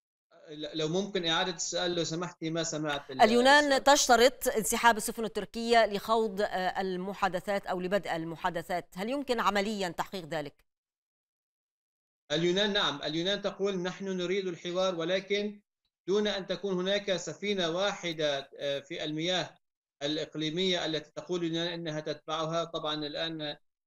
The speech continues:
Speaker 1: آه، رسمت بعضها بشكل، يعني بشكل رسمي بينها وبين مصر. تقول في هذه المياه التي تقول إنها يعني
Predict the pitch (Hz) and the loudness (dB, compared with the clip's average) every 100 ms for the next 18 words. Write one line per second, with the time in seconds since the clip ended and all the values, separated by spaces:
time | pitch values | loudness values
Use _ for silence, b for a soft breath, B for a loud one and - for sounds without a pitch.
0 | _ 135 139 139 135 143 185 - 180 160 | _ -2 0 0 0 -2 -2 -2 -2 -2
1 | - 147 143 156 147 147 151 147 135 131 | -4 -6 -2 -2 -2 -2 0 0 -2 -6
2 | 170 165 160 151 147 143 139 131 139 135 | -6 -4 -2 -2 -4 -6 -8 -10 -12 -14
3 | - 156 165 156 147 202 - 165 139 131 | -14 -12 -8 -4 -2 -2 -4 -8 -10 -6
4 | 156 151 143 143 139 147 139 147 156 214 | -6 -4 -4 -4 -4 -6 -6 -8 -6 -6
5 | 233 _ _ _ _ _ _ 156 190 208 | -8 _ _ _ _ _ _ -2 2 4
6 | 214 - 175 165 208 220 208 196 180 175 | 2 -2 -2 0 0 2 0 0 0 0
7 | 165 170 156 160 156 151 143 190 196 190 | -2 -4 -4 -6 -6 -8 -4 -2 -2 -4
8 | 170 165 165 147 143 | -4 -2 -2 -4 -6